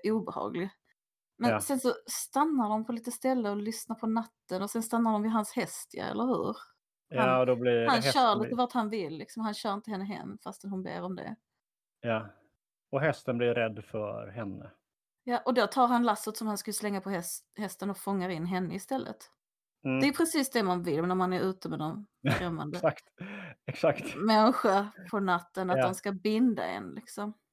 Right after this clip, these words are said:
Speaker 2: Ja.
Speaker 1: Ja.
Speaker 2: Men du visste att hon var vampyr här, eller? Redan innan hästen?
Speaker 1: Ja. På något sätt så var det ju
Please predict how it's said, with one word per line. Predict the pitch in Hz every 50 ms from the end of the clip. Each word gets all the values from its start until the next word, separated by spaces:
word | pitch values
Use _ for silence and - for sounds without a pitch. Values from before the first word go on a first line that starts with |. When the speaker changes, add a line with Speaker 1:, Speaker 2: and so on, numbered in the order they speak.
| _ _ _ _ _ _ _ _ -
Speaker 2:
Ja. | 117 110 104 95 - _ _ _ _ _ _ _ _ _ _ _ _ _
Speaker 1:
Ja. | 190 185 185 190 202 - _ _ _ _ _ _ _ _ _ _ _ _ _ _ _ _
Speaker 2:
Men | - 151
du | 160 156 143
visste | 156 220 220 - - - 196
att | 202 185
hon | 180 135
var | 120 113
vampyr | 117 117 120 120 147 147 156 165 160
här, | 143 123 101 - -
eller? | 117 127 135 143 147 139 _ _ _ _ _ _ _ _ -
Redan | 143 147 139 139 139
innan | 139 131 117 113 117
hästen? | 123 113 - - - 117 113 110 _ _ _ _ _ _ _ _ _ _ _ _ _ _ _ _ _ _ _ _
Speaker 1:
Ja. | - 240 214 214 214 - - - _ _ _ _ _ _ _ _ _ _ _ _ _ _ _ _ -
På | 247
något | 247 240 233 240 -
sätt | - 220 220 -
så | 208
var | 190 202 196 180 180
det | 185 180 180
ju | 190 190 196 196 190 185 180 175 170